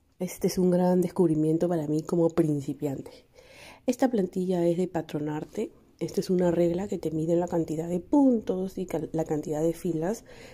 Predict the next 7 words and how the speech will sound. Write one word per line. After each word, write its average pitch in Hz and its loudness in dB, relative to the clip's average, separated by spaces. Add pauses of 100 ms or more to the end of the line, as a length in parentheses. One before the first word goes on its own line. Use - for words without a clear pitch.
que 170 -2
vas 151 -2
a 165 2
necesitar 165 -4
para 156 -8
tu 170 -6
proyecto. 190 -2